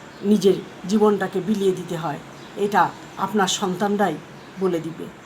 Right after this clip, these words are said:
আপনাদের ফলো করে। তা নাহলে আপনাদের মতো আপনার সন্তানরাও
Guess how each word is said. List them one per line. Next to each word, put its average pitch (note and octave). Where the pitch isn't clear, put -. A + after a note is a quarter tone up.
আপনাদের D#3+
ফলো E3
করে। D3+
তা F4
নাহলে G#4+
আপনাদের A4
মতো D#4
আপনার C#4+
সন্তানরাও C#4+